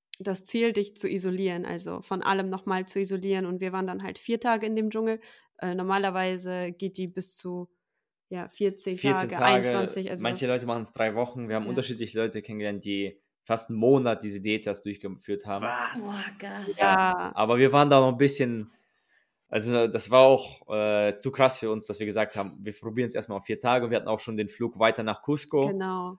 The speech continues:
Speaker 2: und haben uns dann gesagt, wir machen's die vier Tage bis zum Abflug sozusagen.
Speaker 1: Und dort ist man dann wirklich in Isolation. Also wir waren komplett im Dschungel. Wir haben nur auf ein Stück Brett sozusagen geschlafen. Ne?
Speaker 2: Ja.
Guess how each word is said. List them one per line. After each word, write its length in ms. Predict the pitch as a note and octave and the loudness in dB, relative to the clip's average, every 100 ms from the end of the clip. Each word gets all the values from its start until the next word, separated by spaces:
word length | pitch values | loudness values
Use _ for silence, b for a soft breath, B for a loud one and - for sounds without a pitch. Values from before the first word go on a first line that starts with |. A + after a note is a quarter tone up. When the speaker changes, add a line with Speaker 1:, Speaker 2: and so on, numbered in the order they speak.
| _ - | _ -10
Speaker 2:
und 180 | G#2+ | -2
haben 140 | A#2 A#2+ | 0 -2
uns 100 | A#2 | -4
dann 120 | A#2 | -4
gesagt, 320 | A2 A2+ - | -2 -2 -4
wir 80 | A2 | -6
machen's 320 | A#2 A2+ G#2 | -6 -6 -12
die 100 | G#2+ | -14
vier 240 | - C3 C3+ | -2 -2 2
Tage 520 | C3+ C#3 C#3 C#3 - | 0 2 0 -2 -8
bis 240 | - A2+ - | -12 -10 -10
zum 180 | A2+ - | -12 -8
Abflug 460 | G#2+ - G2+ F#2+ | -8 -6 -8 -8
sozusagen. 600 | G2 - F#2 F#2 F2+ F#2 _ | -12 -20 -12 -10 -10 -14 _
Speaker 1:
Und 160 | G3+ G3 | -8 -2
dort 160 | G#3+ G#3+ | -2 -2
ist 120 | A3 | -2
man 120 | G#3 | 0
dann 140 | G#3 | 0
wirklich 360 | G#3 G#3 G#3 - | 0 -2 -6 -4
in 120 | A3 | -4
Isolation. 760 | G#3+ G3+ G3+ F#3+ F#3+ - G3 G3 | -4 -4 -4 -6 -8 -6 -4 -4
Also 160 | F#3 | -6
wir 100 | F#3+ | -6
waren 200 | F#3+ F#3+ F#3+ - | -4 -6 -10 -12
komplett 320 | G3+ A3 G#3+ | -4 -4 -2
im 160 | G#3+ | -4
Dschungel. 360 | G3+ G#3+ G#3 G3+ | 0 0 0 0
Wir 300 | G3 F#3+ F3+ b b b b _ | -2 -4 -8 b b b b _
haben 240 | G#3+ G#3 | -2 0
nur 160 | A3+ G#3 | 2 0
auf 160 | G3+ | -2
ein 280 | D#3+ F#3+ - - _ _ | -4 -4 -6 -12 _ _
Stück 320 | - - G3 | -16 -12 -10
Brett 200 | G3 G#3 | -6 -6
sozusagen 380 | G#3 A3 A3 A3+ | -8 -12 -8 -6
geschlafen. 760 | A3+ - A#3 A#3+ B3 A#3+ - - _ _ _ | -6 -8 -8 -6 -8 -8 -10 -14 _ _ _
Ne? 260 | G3+ G3+ G#3+ _ | -6 -6 -8 _
Speaker 2:
Ja. 360 | G#2+ G2+ - | -6 -6 -8